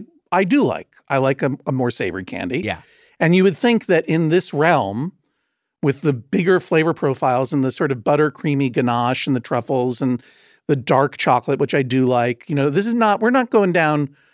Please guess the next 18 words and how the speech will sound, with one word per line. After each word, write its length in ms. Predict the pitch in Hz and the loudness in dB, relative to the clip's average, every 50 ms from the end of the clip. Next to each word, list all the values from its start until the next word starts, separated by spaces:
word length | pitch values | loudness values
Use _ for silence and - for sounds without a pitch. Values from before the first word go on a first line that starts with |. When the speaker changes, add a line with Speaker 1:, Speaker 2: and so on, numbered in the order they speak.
| _ _ _ _ _ _ _ _ - | _ _ _ _ _ _ _ _ -2
Speaker 1:
a 80 | 160 131 | -2 -2
straight 340 | - - - 170 147 147 | -2 0 0 0 0 0
candy 360 | - - 165 156 147 131 123 113 | 0 0 0 0 2 0 0 0
aisle 240 | 104 104 98 82 101 | 0 -2 -2 -4 -6
here. 420 | 101 - 117 90 78 80 82 - _ _ _ _ _ _ _ _ _ | -6 -8 -8 -8 -6 -8 -10 -12 _ _ _ _ _ _ _ _ _
I 120 | 147 156 | 2 4
would 120 | 165 175 165 | 4 4 4
probably 240 | - 190 165 160 - | 4 4 4 4 2
find 340 | - 180 147 143 143 139 | 2 0 0 0 0 -2
some 180 | - 156 135 131 | -2 -4 -4 -4
things 380 | 123 - 151 131 123 123 113 123 | -4 -4 -4 -4 -4 -4 -6 -6
in 80 | 127 | -6
this 160 | 117 123 117 | -6 -6 -8
box 500 | - - 113 104 101 - _ - - - - _ | -8 -6 -6 -6 -6 -8 _ -20 -20 -20 -8 _
that 100 | 151 127 | -4 -4
I 120 | 120 120 | -2 -2
would 100 | 120 117 | -4 -4
enjoy. 480 | 107 107 107 104 120 98 82 85 98 | -4 -6 -6 -6 -6 -6 -6 -6 -10